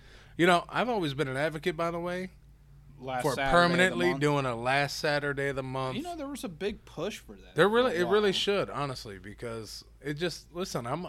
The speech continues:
Speaker 1: I'm a
Speaker 2: I don't ever stay home for, like, I, I go out. I'll
Speaker 1: Yeah.
Speaker 2: go somewhere. I don't really, um, well, part of it, too, is I, I haven't lived anywhere where I've had kids in the neighborhood,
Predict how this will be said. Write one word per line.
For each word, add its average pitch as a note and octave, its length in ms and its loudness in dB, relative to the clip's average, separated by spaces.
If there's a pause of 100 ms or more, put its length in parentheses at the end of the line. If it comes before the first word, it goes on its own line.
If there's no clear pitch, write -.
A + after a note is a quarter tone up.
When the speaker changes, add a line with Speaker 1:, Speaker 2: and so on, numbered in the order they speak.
Speaker 1:
I'm F3+ 160 -8
a F3+ 60 -12 (100)
Speaker 2:
I D#3 200 6
don't D3 160 2
ever B2 280 -4
stay B2 280 -8
home A#2+ 280 -8
for, A#2 320 -10
like, A#2+ 220 -8 (300)
I, A#2+ 320 -4
I B2 120 -4
go A2+ 240 -8
out. G#2 340 -12 (120)
I'll B3+ 100 0
Speaker 1:
Yeah. D#3+ 100 0
Speaker 2:
go A#2 140 -8
somewhere. A#2 380 -8
I A#2+ 100 -6
don't A#2+ 160 -8
really, A#2 320 -10 (600)
um, G#2 460 -12 (280)
well, D3+ 140 -2
part F3 380 0
of D#3+ 80 -2
it, C3 140 -4
too, F#3 180 -4
is B2 140 -6
I, B2 140 -6 (120)
I C3 80 -6
haven't C3 240 -6
lived C3 220 -8
anywhere A#2+ 320 -8
where A2+ 200 -10
I've G#2+ 120 -16
had A2+ 240 -12
kids A#2+ 440 -8
in G#2 80 -14
the G#2+ 80 -12
neighborhood, A2 540 -12